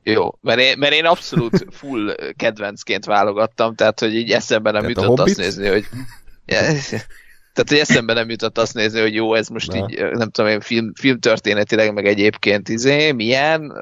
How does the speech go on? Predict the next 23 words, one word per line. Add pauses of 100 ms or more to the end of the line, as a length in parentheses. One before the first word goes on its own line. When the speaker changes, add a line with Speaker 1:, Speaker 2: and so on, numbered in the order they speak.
Speaker 1:
azóta,
hanem
Speaker 2:
Ja,
Speaker 1:
én,
nekem
Speaker 2:
persze.
Speaker 1:
ez
tetszett,
én
ezt
azóta
hatszor
újra
néztem,
kapja
be
mindenki,
ez
lesz.
Speaker 2:
Ennyi, (280)
persze. (160)
Speaker 1:
Jó,
oké.